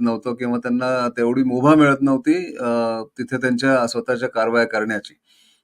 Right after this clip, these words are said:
किंवा तिथे इतकं, अ, टाईट कंट्रोल ठेवलेला होता, अ, सुरक्षा दलांनी की, अ, त्यांना पूर्वीचं जे एक मोकळीक होती तिथे काम करण्याची किंवा दहशतवाद, अ, तिथे पसरवण्याची,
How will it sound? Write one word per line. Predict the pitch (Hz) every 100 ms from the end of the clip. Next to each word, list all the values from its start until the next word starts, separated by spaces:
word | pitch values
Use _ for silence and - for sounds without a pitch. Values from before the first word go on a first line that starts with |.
| _
किंवा | 123 123 123
तिथे | 123 120 147
इतकं, | 135 - 165 170 156 143 143
अ, | 135 127 123 120
टाईट | - 135 151 -
कंट्रोल | - 135 131 143 139
ठेवलेला | 131 127 131 123
होता, | 120 120 113 101 107 110 110
अ, | 110 104 101
सुरक्षा | - 113 110 - 117 113
दलांनी | 110 110 113 117 104 - _ _
की, | - _ _ 131 131 135
अ, | 127 127
त्यांना | 123 127 135 147
पूर्वीचं | 135 123 127 143 151 160 151
जे | 151 147
एक | 147 135
मोकळीक | 123 123 120 156 147
होती | 135 123 101 _ _ _ _
तिथे | 123 127 120 117
काम | 110 113 113
करण्याची | 117 113 110 113
किंवा | 107 113 113
दहशतवाद, | 107 107 117 110 110 110 - 110
अ, | 107 107 98 _ _ _ _ _
तिथे | 113 110
पसरवण्याची, | 107 104 131 127 120 117